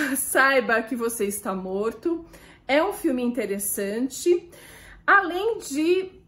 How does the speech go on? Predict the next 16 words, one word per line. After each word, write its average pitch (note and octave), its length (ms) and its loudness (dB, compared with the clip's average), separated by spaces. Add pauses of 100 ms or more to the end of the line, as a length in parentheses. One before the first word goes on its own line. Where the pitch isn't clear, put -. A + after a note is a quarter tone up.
ah, C#4+ 320 2
A D#4 40 2
Grande C#4+ 440 4
Mentira. A3+ 800 0 (500)
Também G4 560 -2
eu A#4+ 200 4
colocaria F#4 680 2
esses E4+ 320 -2
dois C4+ 420 4
em F4 120 0
segundo E4 640 -2
plano, G#3 600 -4
bem D4 560 -2
em F4+ 40 -4
segundo A#3+ 540 -4
plano, G3 680 -6